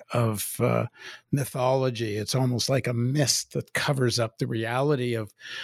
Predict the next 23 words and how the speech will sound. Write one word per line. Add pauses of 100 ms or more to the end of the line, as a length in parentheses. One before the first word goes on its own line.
(440)
working
class
and
poor
people's
lives.
I
mean,
of
course,
they
face
the
reality
all
the
time,
but
the
rest
of
the
society,